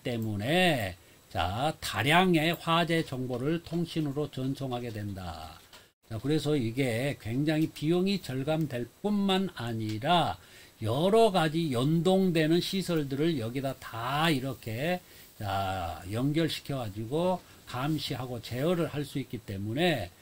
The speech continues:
자, 종합방제실에서는, 자, 이건 R형 수신기 씁니다. 자, 넘어가도록 하겠습니다.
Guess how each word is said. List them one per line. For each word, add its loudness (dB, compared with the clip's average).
자, -8
종합방제실에서는, 2
자, -8
이건 -4
R형 0
수신기 -4
씁니다. 2
자, -6
넘어가도록 0
하겠습니다. -6